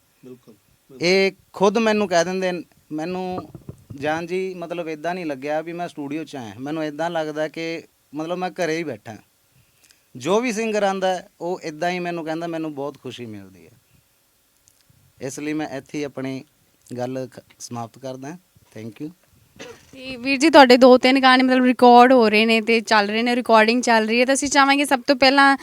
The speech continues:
Speaker 3: ਜਿਹੜੇ ਅਸੀਂ ਬੈਠੇ ਹਾਂ ਤੇ ਸਾਡੇ ਨਾਲ ਪਲੀਜ਼ ਜਿਹੜੇ ਰਿ-, ਗਾਣੇ ਰਿਕਾਰਡ ਹੋ ਰਹੇ ਆ, ਉਹਨਾਂ ਵਿੱਚੋਂ ਇੱਕ ਗਾਣੇ ਦੀਆਂ ਕੁਝ ਚੰਦ ਲਾਈਨਾਂ ਤੁਸੀਂ ਸਾਡੇ ਨਾਲ ਤੇ ਸਾਡੀ ਜੇ ਐਸ ਡੀ ਪੰਜਾਬ ਮੀਡੀਆ ਦੇਖ ਰਹੀ ਸਾਰੀ ਟੀਮ ਨਾਲ, ਅਹ, ਸ਼ੇਅਰ ਕਰੋ ਪਲੀਜ਼।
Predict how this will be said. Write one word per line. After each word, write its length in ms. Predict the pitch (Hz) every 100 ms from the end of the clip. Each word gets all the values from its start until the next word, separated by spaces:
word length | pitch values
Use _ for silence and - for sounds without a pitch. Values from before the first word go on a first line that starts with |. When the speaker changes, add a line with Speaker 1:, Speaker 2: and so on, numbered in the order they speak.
| - - -
Speaker 3:
ਜਿਹੜੇ 180 | 247
ਅਸੀਂ 160 | 262 269
ਬੈਠੇ 340 | 247 233 277
ਹਾਂ 120 | 269 254
ਤੇ 140 | 247
ਸਾਡੇ 240 | 262 240
ਨਾਲ 200 | 240 254
ਪਲੀਜ਼ 320 | 254 262 269 254
ਜਿਹੜੇ 200 | 269 269
ਰਿ-, 240 | 240 -
ਗਾਣੇ 200 | 240 240
ਰਿਕਾਰਡ 400 | 262 240 247 247
ਹੋ 120 | 247 226
ਰਹੇ 120 | 233
ਆ, 60 |
ਉਹਨਾਂ 180 | 233 247
ਵਿੱਚੋਂ 200 | 240 240
ਇੱਕ 140 | 247 240
ਗਾਣੇ 280 | 233 226
ਦੀਆਂ 160 | 233 240
ਕੁਝ 300 | 233 269 254
ਚੰਦ 340 | 302 285 285
ਲਾਈਨਾਂ 360 | 285 262 247 247
ਤੁਸੀਂ 200 | 262 262
ਸਾਡੇ 340 | 247 247 233
ਨਾਲ 140 | 262 247
ਤੇ 80 | 269
ਸਾਡੀ 240 | 262 262
ਜੇ 200 | 214 226
ਐਸ 160 | 233 226
ਡੀ 80 |
ਪੰਜਾਬ 380 | 240 247 220 220
ਮੀਡੀਆ 240 | 240 233 233
ਦੇਖ 280 | 226 220
ਰਹੀ 100 | 254
ਸਾਰੀ 260 | 247 240 247
ਟੀਮ 200 | 240 247
ਨਾਲ, 160 | 240 240
ਅਹ, 800 | - - - - 220 233 233 226
ਸ਼ੇਅਰ 340 | - 240 233
ਕਰੋ 200 | 214 190
ਪਲੀਜ਼। 360 | 208 202 208